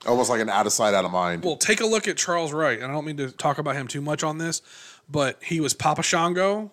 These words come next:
Speaker 2: comma, the Godfather. He was, like, three or four different characters. So it's, it's not unheard of for them to, uh, to, to recycle talent, especially ones that have had a mask. But,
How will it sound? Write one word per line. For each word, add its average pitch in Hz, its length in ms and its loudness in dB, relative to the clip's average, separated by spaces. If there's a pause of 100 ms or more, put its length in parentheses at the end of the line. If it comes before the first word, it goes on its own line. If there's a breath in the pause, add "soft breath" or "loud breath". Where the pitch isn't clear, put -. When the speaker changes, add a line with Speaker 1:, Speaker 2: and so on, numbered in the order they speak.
Speaker 2:
comma, 196 640 2
the 139 140 -6
Godfather. 175 1120 2
He 160 80 -8
was, 175 140 -2
like, 147 140 -4
three - 340 -4
or 202 60 -2
four 180 240 0
different 147 340 -2
characters. 185 300 2
So 175 180 6
it's, 156 160 2
it's 175 220 0
not 208 240 4
unheard 170 420 4
of 131 180 2
for 143 140 -4
them 147 200 -2
to, 135 540 0
uh, 127 440 -6 (200)
to, 143 200 -2
to 139 180 -4
recycle 143 720 0
talent, 113 360 -6 (300)
especially 208 480 2
ones 151 340 0
that 143 80 -6
have 123 80 -10
had 135 160 -4
a 117 40 -10
mask. 120 420 -10 (220)
But, 156 320 2